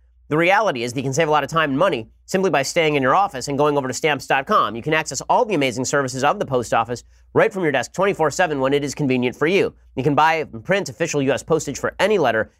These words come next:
any package using your own computer and printer. The mail carrier picks it up. You just click, print, mail, and you're done.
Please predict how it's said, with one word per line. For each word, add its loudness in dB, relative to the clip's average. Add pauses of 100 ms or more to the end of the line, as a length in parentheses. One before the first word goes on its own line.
(180)
any 2
package -2
using 2
your 2
own 2
computer -2
and -2
printer. 0 (160)
The 0
mail 4
carrier 2
picks -6
it 0
up. 0
You -10
just -10
click, 0
print, -2
mail, 2
and -4
you're -4
done. 2